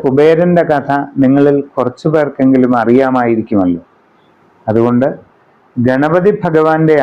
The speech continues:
ആരാധനയ്ക്ക് പുറപ്പെടുന്നവർ ആദ്യം ചെയ്യേണ്ടത് ഏറ്റവും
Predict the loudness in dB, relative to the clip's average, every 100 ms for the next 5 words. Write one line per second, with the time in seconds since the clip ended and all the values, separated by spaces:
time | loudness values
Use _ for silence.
0 | 0 0 0 -2 -2 -2 -2 -2 -2 -4
1 | _ -6 -4 -4 -2 0 0 0 -2 -6
2 | _ _ _ _ _ -4 -2 0 0 0
3 | -2 -2 0 2 2 0 0 -2 -4 _
4 | _ _ -4 -2 -4 -2 2 2 2